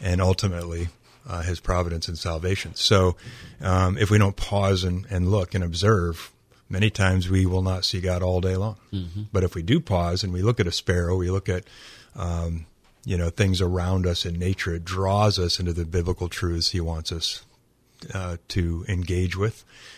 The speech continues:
Speaker 1: and then ultimately engage with him. So what a great thing, Brian, that you were able to pause, <laughs> 'cause
Speaker 2: Yeah.
Speaker 1: I'm sure your day is
Speaker 2: <laughs>
Speaker 1: busy, just like my day is
Speaker 2: It
Speaker 1: busy.
Speaker 2: is, yeah.
Speaker 1: But isn't God always putting these, um, helpful reminders in our path all day long in little ways,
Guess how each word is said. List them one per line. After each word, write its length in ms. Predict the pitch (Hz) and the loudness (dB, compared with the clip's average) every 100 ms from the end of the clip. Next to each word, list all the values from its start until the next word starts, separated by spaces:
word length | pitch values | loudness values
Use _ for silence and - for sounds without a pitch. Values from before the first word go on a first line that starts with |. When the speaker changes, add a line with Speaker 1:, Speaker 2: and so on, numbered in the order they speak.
| - | -10
Speaker 1:
and 120 | - 92 | -4 0
then 140 | 92 | 2
ultimately 500 | 92 - 92 90 87 | 0 0 -4 -2 -4
engage 520 | 87 92 87 82 - | -2 -2 -2 -4 -8
with 180 | 92 82 | -8 -6
him. 300 | - 107 90 - | -4 -6 -6 -6
So 340 | - 101 87 - - - - | 0 0 0 -6 -20 -20 2
what 160 | 110 131 | 6 6
a 60 | |
great 260 | 95 101 95 | 6 4 4
thing, 180 | 107 107 | 2 2
Brian, 280 | 92 90 90 | 2 0 0
that 80 | 92 | 4
you 140 | 98 | 6
were 120 | 92 | 8
able 220 | 95 104 | 8 8
to 80 | 98 | 4
pause, 440 | - 95 87 98 - | 2 2 2 2 2
<laughs> 260 | - 123 | 4 6
'cause 100 | 107 104 | 8 8
Speaker 2:
Yeah. 20 | |
Speaker 1:
I'm 80 | 104 | 8
sure 160 | 104 98 | 8 6
your 160 | 101 | 6
day 160 | 104 107 | 8 8
is 140 | 98 | 8
Speaker 2:
<laughs> 40 | 98 | 6
Speaker 1:
busy, 280 | 101 107 | 6 4
just 200 | 107 101 110 | 2 2 2
like 140 | 104 | 2
my 160 | 107 135 | 2 0
day 140 | 107 | 0
is 140 | 87 92 | 0 0
Speaker 2:
It 60 | |
Speaker 1:
busy. 160 | 98 104 | 2 4
Speaker 2:
is, 280 | 101 95 - | 4 2 0
yeah. 200 | 95 87 - | -2 -2 2
Speaker 1:
But 180 | 101 113 | 4 6
isn't 220 | 123 113 | 4 4
God 200 | 107 104 | 6 6
always 240 | 101 101 | 6 4
putting 200 | - 113 | 2 -2
these, 300 | 107 95 - - 107 | 0 0 0 -4 -2
um, 260 | 95 92 | 0 0
helpful 360 | 87 104 - 101 | 0 -2 -2 0
reminders 640 | 95 90 90 95 90 85 | 0 2 2 2 2 0
in 80 | 90 | -2
our 120 | 87 | -4
path 460 | 87 92 90 85 - | 0 0 0 -2 -8
all 260 | - 92 90 | -6 -2 0
day 120 | 98 | 2
long 260 | 92 82 85 | 2 0 -2
in 120 | 82 | -2
little 240 | 90 117 101 | 0 2 0
ways, 400 | 80 80 - | -2 -4 -6